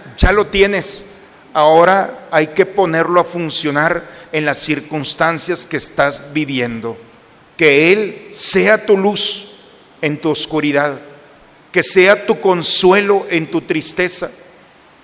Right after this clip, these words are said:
Que sea tu medicamento en tus heridas para que las cicatrice, pero sobre todo, hermanos, que sea tu Dios, el Dios providente que ha salido a abrazarte para ofrecerte la eternidad.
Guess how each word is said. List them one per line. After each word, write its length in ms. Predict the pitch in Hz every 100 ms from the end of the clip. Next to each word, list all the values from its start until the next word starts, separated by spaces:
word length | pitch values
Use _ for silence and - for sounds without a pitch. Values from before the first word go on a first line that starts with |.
| _ _ _ _
Que 140 | 170
sea 400 | - 185 175 185
tu 100 | 226
medicamento 920 | 202 190 175 - 160 160 180 190 202 190
en 140 | 165
tus 280 | 156 160 -
heridas 640 | 143 180 180 165 - - -
para 240 | 147 143
que 120 | 151 143
las 160 | 139
cicatrice, 840 | - 156 - 143 156 143 - 135 127 - - - _ _ _ _
pero 180 | 151 147
sobre 380 | - 147 143
todo, 320 | 143 165 170 170
hermanos, 600 | 160 156 165 170 - - - - - _
que 100 | 151
sea 400 | - 165 170 -
tu 140 | 190
Dios, 760 | 165 165 156 - - - - - - - - _
el 180 | 151 151
Dios 320 | 151 160 156
providente 800 | - 170 165 151 151 143 117 139
que 120 | -
ha 60 | 147
salido 440 | 143 151 156 156
a 40 | 156
abrazarte 800 | 143 131 - 170 202 - 202 196 - - -
para 200 | 147 139
ofrecerte 720 | 131 147 123 - 147 143 147
la 140 | 135 131
eternidad. 720 | - 131 127 123 117 110